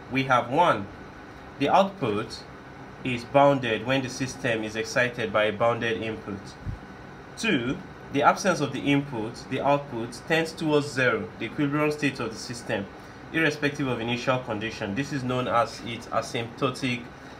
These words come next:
stability. Now, I want you to bear in mind that stability of a system refers to its quality of being steady and not changing. In control engineering, almost every working system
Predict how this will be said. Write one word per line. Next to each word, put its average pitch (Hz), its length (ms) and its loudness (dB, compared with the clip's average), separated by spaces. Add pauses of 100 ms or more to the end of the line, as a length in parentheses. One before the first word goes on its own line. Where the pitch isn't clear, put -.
(100)
stability. 170 680 0 (1000)
Now, 151 220 6 (560)
I - 60 -2
want 220 180 6
you 269 80 -2
to 233 80 -2
bear 180 220 8
in 143 60 2
mind 107 380 2 (220)
that 117 260 2 (560)
stability 202 560 0
of 143 100 4
a 131 80 0
system 127 460 0
refers 143 420 2
to 127 160 0
its 113 140 -6
quality 143 720 4 (280)
of 120 200 -2
being 135 220 4
steady 113 540 -2
and 110 240 2
not 123 380 2 (200)
changing. 101 500 -2 (420)
In 143 80 2
control 156 320 0
engineering, 143 580 4
almost 196 360 4
every 170 240 2
working 147 340 2
system 110 480 -2